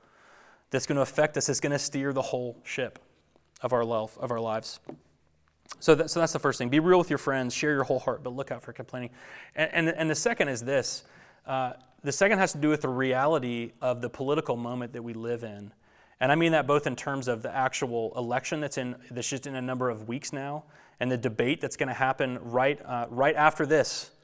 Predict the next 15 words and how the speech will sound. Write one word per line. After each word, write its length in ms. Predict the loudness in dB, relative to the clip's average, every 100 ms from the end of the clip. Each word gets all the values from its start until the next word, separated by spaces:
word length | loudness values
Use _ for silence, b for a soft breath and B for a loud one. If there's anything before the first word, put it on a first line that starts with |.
| b b b b b b b b _ _ _ _ _ -4
where, 220 | 2 2
where 180 | 4 4
we're 120 | 4
gonna 120 | 2
see 220 | 0 0
on 100 | -2
full 180 | -2 -2
display 360 | -2 -2 0 2
the 100 | 0
way 260 | 0 0
that 140 | 0 -2
our 60 |
political 340 | -2 -4 -2 -2
realities 400 | -2 -4 -4 -8
cause, 560 | -6 -2 -2 -2 -8